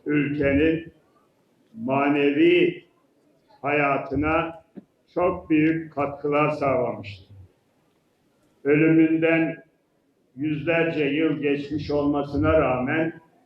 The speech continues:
her gün, her yıl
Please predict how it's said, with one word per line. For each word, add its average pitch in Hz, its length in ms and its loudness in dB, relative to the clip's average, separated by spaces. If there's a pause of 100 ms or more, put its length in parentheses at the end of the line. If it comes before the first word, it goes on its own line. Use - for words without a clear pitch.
(1160)
her 175 440 0 (460)
gün, 160 480 0 (760)
her 151 380 2
yıl 165 520 0